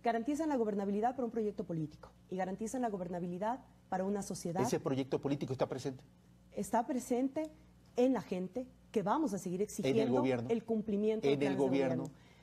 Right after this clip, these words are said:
Speaker 1: Hay que ver todavía las decisiones que tengan que tomarse.
Speaker 2: Ok.
Speaker 1: Yo he sido muy clara en esto. Hasta el momento y en estos tres meses de ejercicio de gobierno todavía no vemos ninguna decisión que vaya
Speaker 2: Gracias, Gabriela
Speaker 1: a favor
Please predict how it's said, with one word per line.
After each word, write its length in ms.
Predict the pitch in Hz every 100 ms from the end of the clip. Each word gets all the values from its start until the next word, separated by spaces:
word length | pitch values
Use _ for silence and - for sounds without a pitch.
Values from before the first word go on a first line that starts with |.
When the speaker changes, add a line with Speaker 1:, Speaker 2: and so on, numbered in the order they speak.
| - -
Speaker 1:
Hay 120 | - 311
que 100 | 330
ver 120 | 285
todavía 400 | 277 233 214 262
las 140 | 247 214
decisiones 460 | 220 190 220 202 -
que 80 |
tengan 240 | - 175 165
que 80 | 165
tomarse. 420 | 147 143 - - - -
Speaker 2:
Ok. 160 | - -
Speaker 1:
Yo 200 | 196 214
he 60 | 226
sido 220 | 262 254
muy 300 | 240 254 254
clara 360 | 240 214 220
en 120 | 214 196
esto. 340 | 220 - 254 - - -
Hasta 280 | - 220 -
el 100 | 214
momento 460 | 208 190 226 247 220
y 80 | 180
en 80 |
estos 220 | 180 185 185
tres 240 | 185 202
meses 300 | 220 220 214
de 40 | 175
ejercicio 400 | - 151 196 208
de 60 |
gobierno 400 | 196 202 214 233
todavía 320 | 226 185 190
no 100 | 196 202
vemos 280 | 208 214
ninguna 320 | 208 185 196 185
decisión 540 | 180 175 - 226 233
que 120 | 226
vaya 380 | 180 185 196 208
Speaker 2:
Gracias, 220 | 202 165 110
Gabriela 280 | - 214
Speaker 1:
a 20 | 214
favor 180 | 214